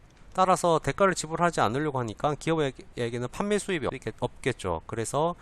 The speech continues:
기업에게도, 예, 생산, 유-, 생산의,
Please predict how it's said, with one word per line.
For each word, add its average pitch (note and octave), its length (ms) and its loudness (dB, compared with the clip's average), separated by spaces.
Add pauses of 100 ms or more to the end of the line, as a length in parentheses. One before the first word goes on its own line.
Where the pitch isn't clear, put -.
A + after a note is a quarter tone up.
(360)
기업에게도, D3 880 0
예, F#2 220 -4
생산, D#3 480 -2 (720)
유-, - 260 -12
생산의, E3+ 760 0